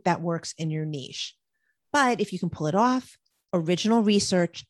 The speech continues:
sets you apart from the competition. It emphasizes your authority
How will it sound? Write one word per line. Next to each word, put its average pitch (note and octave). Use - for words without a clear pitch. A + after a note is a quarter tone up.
sets -
you A#3+
apart A#3+
from E3
the E3
competition. D3+
It F#3+
emphasizes F#3
your E3+
authority G#3